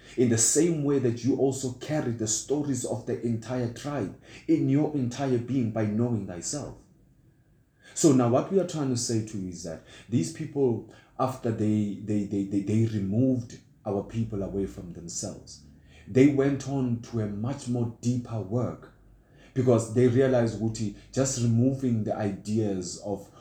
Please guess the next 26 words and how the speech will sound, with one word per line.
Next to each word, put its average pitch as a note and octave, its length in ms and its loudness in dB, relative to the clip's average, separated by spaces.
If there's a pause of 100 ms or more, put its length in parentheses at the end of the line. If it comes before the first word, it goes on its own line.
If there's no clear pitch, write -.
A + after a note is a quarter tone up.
(140)
who B2 200 2
your G#2+ 260 2
gods G2 540 -2
are G2 240 -6
or G2+ 160 -2
who A2 260 0
your G2+ 180 -2
God G#2+ 360 -4
is, F#2+ 220 -4
who C3 160 2
has - 140 2
sustained C3 600 0
you, F2 200 -8 (360)
who D#3 200 10
allowed C#3 380 0
you C#3 60 -4
to A#2+ 140 -8
build B2+ 340 -4
civilizations A2+ 1000 -2
that A2+ 180 -2
they C#3 140 4
can't B2+ 300 -4
even A2 200 -4
explain A2+ 580 0
today, G#2 320 -6
but - 320 -6